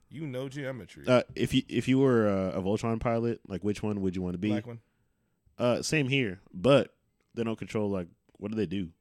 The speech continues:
Speaker 2: Do
Speaker 1: I
Speaker 2: they
Speaker 1: don't, I, I, <sighs>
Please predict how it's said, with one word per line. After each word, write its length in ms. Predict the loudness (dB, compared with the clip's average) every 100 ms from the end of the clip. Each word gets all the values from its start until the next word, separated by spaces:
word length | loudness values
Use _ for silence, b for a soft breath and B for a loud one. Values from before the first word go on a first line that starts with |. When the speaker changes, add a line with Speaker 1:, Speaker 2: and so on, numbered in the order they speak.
| _ _ _ -6
Speaker 2:
Do 80 | -2
Speaker 1:
I 40 |
Speaker 2:
they 60 | -2
Speaker 1:
don't, 240 | -4 -10 -8
I, 100 | -6 -8 _ b b b 0
I, 1600 | 0 -4 _ _ _ _ _ _ _ _ -16 -14 -18 _
<sighs> 0 | B